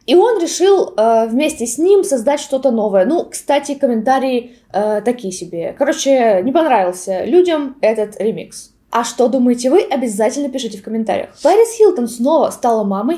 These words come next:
и необычно назвала дочь. Сорока двухлетняя Пэрис Хилтон в ноябре двадцать первого года вышла замуж за бизнесмена Картера Реумома. В конце января этого года Пэрис впервые стала мамой. Суррогатная мать родила супругам сына.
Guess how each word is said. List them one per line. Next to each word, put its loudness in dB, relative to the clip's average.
и 2
необычно -2
назвала -2
дочь. -2
Сорока -2
двухлетняя 0
Пэрис 0
Хилтон 2
в -8
ноябре 2
двадцать -4
первого 0
года 0
вышла -4
замуж 0
за -4
бизнесмена -4
Картера -2
Реумома. 0
В -20
конце 0
января 2
этого 0
года 2
Пэрис 2
впервые -2
стала 0
мамой. -2
Суррогатная 0
мать 0
родила 0
супругам -4
сына. 0